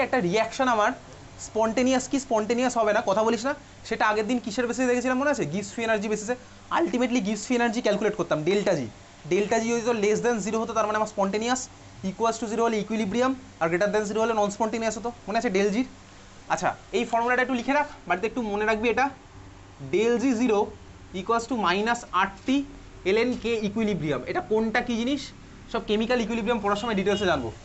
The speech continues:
ঠিক আছে? Del G zero equals to minus R T ln K equilibrium, del G zero equals to minus R T ln K equilibrium।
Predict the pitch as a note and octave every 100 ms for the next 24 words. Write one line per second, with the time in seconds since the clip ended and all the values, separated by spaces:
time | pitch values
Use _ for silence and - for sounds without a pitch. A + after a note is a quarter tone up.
0 | - - - - - - - B3 G3+ -
1 | - - - - F3+ A3+ A#3 C4+ G#3+ A#3+
2 | C4 D4 - - - - - F#3+ A#3 A3+
3 | B3+ G3 F#3+ A3 A#3 G#3 - B3 G3+ G#3
4 | - G#3 G3+ F#3 C#3+ A#2+ G#2 - - -
5 | - - - - - - - - - -
6 | - - - - - - - - - -
7 | - - - - - - - - - -
8 | - - - - - - - - - -
9 | - - - - - - E3+ G3 A3 A#3
10 | A#3+ A3+ A3+ G#3+ F3+ G#3+ A3+ G#3+ B3 G3+
11 | G#3+ A#3 G#3+ G3+ F#3 C#3 B2+